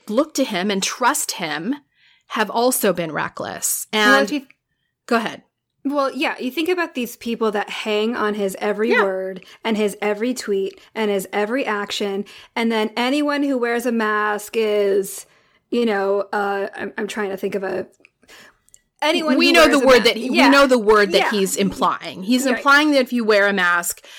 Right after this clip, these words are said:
Speaker 1: you know, you're emasculated, you're
Speaker 2: Right.
Speaker 1: you're
Speaker 2: Uh,
Speaker 1: weak. He has definitely implied
Speaker 2: paranoid.
Speaker 1: that.
Speaker 2: Sure.
Speaker 1: Yeah.
Speaker 2: So I don't know how to pronounce her name only because I don't care to learn it. Tommy?
Speaker 1: Loren.
Speaker 2: Tommy? Yes.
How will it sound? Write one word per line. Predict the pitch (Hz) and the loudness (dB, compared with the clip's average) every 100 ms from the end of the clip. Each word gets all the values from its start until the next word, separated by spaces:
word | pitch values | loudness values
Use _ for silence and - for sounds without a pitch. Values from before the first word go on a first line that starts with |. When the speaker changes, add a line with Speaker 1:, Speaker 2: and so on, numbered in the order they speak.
| - - 220 | -20 -12 -2
Speaker 1:
you | 202 | 0
know, | 170 165 | 2 0
you're | 190 190 | 0 0
emasculated, | 175 220 233 240 - 220 208 196 185 175 180 | 2 4 4 4 0 4 6 6 6 4 2
you're | 165 170 160 156 156 - _ _ _ _ | 0 0 0 0 -2 -6 _ _ _ _
Speaker 2:
Right. | 285 220 226 - - | -4 -4 -6 -14 -6
Speaker 1:
you're | 208 202 196 | 0 0 2
Speaker 2:
Uh, | 240 247 | 2 2
Speaker 1:
weak. | 240 233 - | 0 -4 -6
He | 240 349 | 0 2
has | 339 311 - 226 208 | 2 0 -4 -6 0
definitely | 294 302 330 285 262 | 2 4 2 2 0
implied | 196 190 - 233 254 | -2 -2 -2 0 0
Speaker 2:
paranoid. | 226 226 220 214 214 | 0 -2 -2 -2 -2
Speaker 1:
that. | 240 | -4
Speaker 2:
Sure. | - - | -4 -2
Speaker 1:
Yeah. | 320 - - - | -2 -4 -10 -8
Speaker 2:
So | 370 320 294 - _ - | 0 2 0 -2 _ -4
I | 320 | 0
don't | 415 339 | 0 -2
know | 254 247 | -4 -4
how | 233 | -4
to | 226 | -4
pronounce | 233 214 214 | -4 -4 -4
her | 226 | -4
name | 214 208 226 220 | -2 0 -2 -2
only | 220 220 | -2 0
because | 220 214 214 208 | -2 -2 -4 -2
I | 220 | -4
don't | 190 180 202 202 - | -4 -2 -2 -2 -8
care | - 208 | -4 -2
to | 196 | 0
learn | 185 202 214 | 0 0 -2
it. | 269 - _ | -4 -8 _
Tommy? | - 226 226 247 262 277 - _ _ _ | -6 -2 -2 -2 -2 -4 -6 _ _ _
Speaker 1:
Loren. | 214 208 | -2 2
Speaker 2:
Tommy? | 185 180 233 254 262 _ _ - | 2 2 2 0 -4 _ _ -8
Yes. | 262 214 - | -6 -6 -12